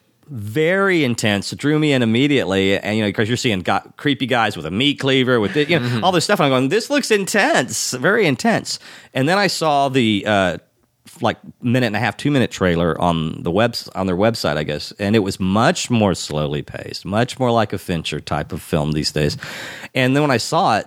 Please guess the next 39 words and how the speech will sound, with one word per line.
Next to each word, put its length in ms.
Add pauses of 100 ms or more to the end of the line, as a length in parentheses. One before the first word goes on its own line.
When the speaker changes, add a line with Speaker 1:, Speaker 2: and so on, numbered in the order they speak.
(120)
Speaker 1:
it 120
was 400
more 220
like 260
that. 300
It, 180
it 120
Speaker 2:
Right. 180
Speaker 1:
wasn't, 420
it 100
was, 200
it 100
had, 180
it, 140 (160)
it 60
was 160
Speaker 2:
It 60
was 100
a 40
Speaker 1:
intense, 360
Speaker 2:
noir. 80
Speaker 1:
but 100
it 80
wa-, 140
it 40
was 120
very 240
noir, 380
and 80
it 100
had 120
a 40
Speaker 2:
Yeah, 40
Speaker 1:
slow 340
Speaker 2:
yeah. 100
Speaker 1:
burn 360
to 260
it. 260 (480)
And, 440